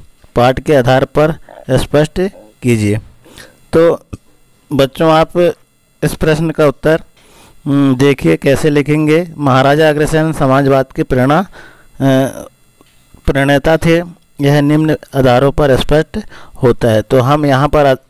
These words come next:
जो जो हमको समझ में आता है वो इ-, इस प्रकार से यहाँ पर लिख देंगे। तो इस प्रकार यह पाठ, अ,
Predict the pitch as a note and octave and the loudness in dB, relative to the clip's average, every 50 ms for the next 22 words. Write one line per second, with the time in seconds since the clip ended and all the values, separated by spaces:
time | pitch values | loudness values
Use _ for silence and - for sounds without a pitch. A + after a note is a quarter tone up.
0 | _ _ _ _ _ _ _ _ - - _ - - - - - - - B2 C3+ | _ _ _ _ _ _ _ _ -20 -20 _ -20 -20 -20 -20 -12 -6 0 2 2
1 | C#3+ C3+ D3 D3+ C#3 C3+ C#3 C#3 - D#3 C#3+ C3 A#2+ A#2 - - C#3+ C3 C#3 C#3 | 4 6 4 4 4 2 0 0 2 2 2 2 2 0 -2 -2 0 0 2 0
2 | C#3 C#3+ C3+ B2 B2 - - C#3 C3+ C3 A#2+ B2 B2 B2 B2 A#2+ - C3+ - - | 2 2 2 2 0 0 0 0 2 2 2 2 2 2 0 0 -2 -6 -2 0
3 | C3 B2 - - C3 - C3+ C#3 C#3 - E3 C#3+ A#2+ A#2 C3 - D3+ G#3+ C#4+ - | 0 2 2 2 0 2 2 0 2 2 0 0 0 -2 -2 0 -2 -2 -2 -6
4 | - - - _ _ _ _ B2 A#2 A#2 A#2 A2 A2 G#2+ G#2 G2 F#2+ F#2 F#2+ F#2 | -14 -20 -20 _ _ _ _ -2 0 0 0 0 0 -2 -2 -4 -6 -8 -8 -8
5 | - - - _ - - - _ - - - - C3+ B2+ - C#3 B2+ - - C#3+ | -12 -18 -20 _ -20 -20 -20 _ -20 -20 -6 -6 -6 -2 0 -2 -2 0 -2 -4
6 | C3+ - C#3+ C#3+ C#3+ C#3 C3+ C#3 C#3+ - - C3+ C#3 D3 D#3 E3+ F3 F#3+ | -2 0 2 2 2 2 2 2 0 0 0 0 0 0 0 -2 -4 -4